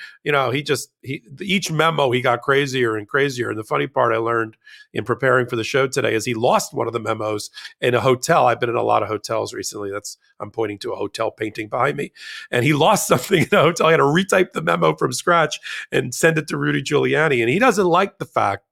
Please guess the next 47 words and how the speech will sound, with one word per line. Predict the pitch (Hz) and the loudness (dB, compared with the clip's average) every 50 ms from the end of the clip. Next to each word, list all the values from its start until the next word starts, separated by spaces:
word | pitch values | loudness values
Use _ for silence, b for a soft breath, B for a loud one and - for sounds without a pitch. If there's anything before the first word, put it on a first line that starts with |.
| _ _ - | _ _ -6
Chesebro, | - 131 117 104 - - 120 107 107 101 B B B B B | -2 -2 -2 -2 -4 -6 -6 -4 -4 -6 B B B B B
that | - 127 | 0 0
his | 127 120 120 | 0 0 0
emails | 120 - 190 190 160 135 123 120 107 | 0 0 0 0 2 2 0 0 0
and | 120 107 | -2 -4
his | 110 104 113 | -4 -4 -2
memos | 135 165 190 190 170 151 139 127 117 - B B B B B B _ | 0 2 2 4 4 4 4 2 0 -2 B B B B B B _
that | - 131 127 113 | -2 -2 0 0
he | 143 151 | -2 -4
considers | 147 - 156 135 - 170 156 147 135 - | -4 -6 -6 -2 -2 0 2 2 0 0
to | 147 | 0
be | 123 127 120 | 0 2 2
attorney-client | 117 110 - - 113 107 117 127 - 160 165 160 175 196 202 | 2 0 0 -2 -2 -2 -2 -2 2 2 4 4 4 2 2
privilege, | - 214 277 302 277 208 185 185 185 180 | 2 2 2 4 4 4 4 4 4 2
we're | 156 139 113 | 0 -2 2
back | - 127 135 - - | 2 2 2 2 0
to | - | -2
that | 151 180 190 196 | 0 2 2 2
again, | 185 147 131 151 143 143 143 143 139 B B B B B B - | 0 0 0 0 2 2 0 -2 -6 B B B B B B -2
um, | - 135 143 135 | 0 0 2 2
are | - 139 131 | 2 2 2
gonna | 143 139 139 | 2 2 0
be | 135 139 | 0 0
used | 135 147 165 170 160 - | 0 0 0 0 0 -2
against | 156 131 131 123 120 123 - | -2 0 0 0 0 -2 -6
him | 139 127 | -4 -2
in | 123 | -2
a | 127 | -2
court | - - 139 127 123 | -2 0 0 0 0
of | 131 113 | -2 -2
law. | 143 185 220 214 - | 2 2 4 4 2
So | - - 135 | 0 -2 -4
he's | 135 127 | -2 0
moved | 127 156 202 220 190 202 | 2 2 2 2 0 -2
to | 180 | -2
suppress | - - 143 - - - 226 190 - - - | -2 -2 -4 -4 -2 -2 0 0 -2 -4 -8
them, | - 107 95 98 | -8 -8 -6 -4
meaning | 107 127 139 139 135 127 127 B B B B B | -4 -2 -2 -2 -2 -2 -6 B B B B B
have | 151 143 143 139 | 0 0 0 0
them | 135 151 143 143 | 0 -2 -2 -2
precluded | - - 131 120 - - - - 214 214 180 147 - - | -4 -6 -6 -6 -6 -4 -2 -2 0 0 0 -2 -4 -4
from | - 127 123 | -12 -10 -6
being | 135 135 131 | -6 -6 -6
presented | 127 - 123 - 143 135 131 131 127 | -4 -6 -4 -2 0 0 0 0 -2
against | 160 123 117 123 117 117 - - | -4 -2 0 0 0 -2 -4 -6
him | 113 110 | -6 -6
and | 107 107 | -6 -10